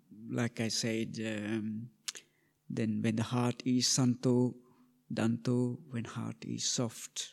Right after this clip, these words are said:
and it's cool and it has been tamed,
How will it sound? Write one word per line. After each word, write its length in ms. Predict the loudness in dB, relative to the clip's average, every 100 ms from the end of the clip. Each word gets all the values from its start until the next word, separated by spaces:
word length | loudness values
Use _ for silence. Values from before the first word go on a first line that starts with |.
| -8
and 160 | -4 -4
it's 400 | -4 -4 -4 -4 0
cool 500 | 8 10 10 8 4 -2 -14 -20 -20 -20 _ _ _
and 720 | -4 0 0 -2 -2 -2 -4 -2
it 160 | -4 -4
has 540 | -2 0 2 0 -2
been 420 | -2 0 2 -2 -4
tamed, 760 | 2 6 8 8 8 4 -2 -6